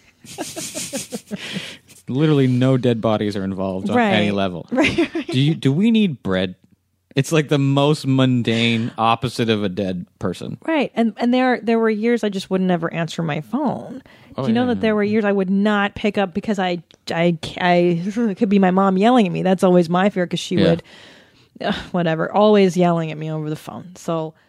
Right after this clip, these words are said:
Speaker 1: that became my, like, <laughs> bad things
Speaker 2: <laughs>
Speaker 1: happen. Uh, and then you're like, "You're right. It's not, it's not always gonna be evil.
Speaker 2: Yeah.
Speaker 1: It's not always gonna ruin your life."
Speaker 2: That's what I've, uh, I can't trust my brain.
Speaker 1: Yeah.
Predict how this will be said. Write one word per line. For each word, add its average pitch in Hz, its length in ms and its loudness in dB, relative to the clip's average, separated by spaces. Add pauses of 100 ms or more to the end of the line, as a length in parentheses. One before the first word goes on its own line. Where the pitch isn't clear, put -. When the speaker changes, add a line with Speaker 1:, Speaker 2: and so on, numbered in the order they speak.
(260)
Speaker 1:
that 202 160 4
became 196 340 2
my, 170 300 4
like, 151 420 -2
<laughs> 170 1300 -4
bad 170 280 2
things 190 380 4 (120)
Speaker 2:
<laughs> - 40 -14
Speaker 1:
happen. 156 640 -4
Uh, 147 300 -12
and 190 160 2
then 202 100 6
you're 208 100 6
like, 208 280 4
"You're 226 100 -2
right. - 100 -6
It's - 360 -8
not, 190 400 0
it's 180 160 -8
not 190 160 2
always 196 240 4
gonna 196 180 2
be 180 220 -4
evil. 135 280 -12 (120)
Speaker 2:
Yeah. 101 160 2
Speaker 1:
It's 90 80 -10
not 170 160 0
always 185 240 0
gonna 185 220 -2
ruin 165 300 -4
your 160 120 -4
life." - 360 -10 (220)
Speaker 2:
That's 127 320 0
what 127 160 0
I've, 107 300 0
uh, 104 140 -2 (300)
I 101 180 0
can't 107 360 -2
trust - 380 -2
my 90 100 0
brain. 82 300 -6 (320)
Speaker 1:
Yeah. 117 340 -10